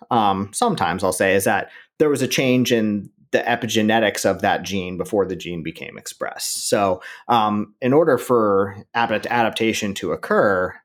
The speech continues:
this kind of, like, first step, you know, this alteration to epigenetics often will precede the gene expression that then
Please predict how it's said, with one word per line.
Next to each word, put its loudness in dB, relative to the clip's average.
this 0
kind 0
of, 0
like, 0
first 0
step, 0
you -10
know, -2
this -2
alteration 0
to -2
epigenetics -2
often 2
will 4
precede 0
the 2
gene 2
expression -2
that -2
then -4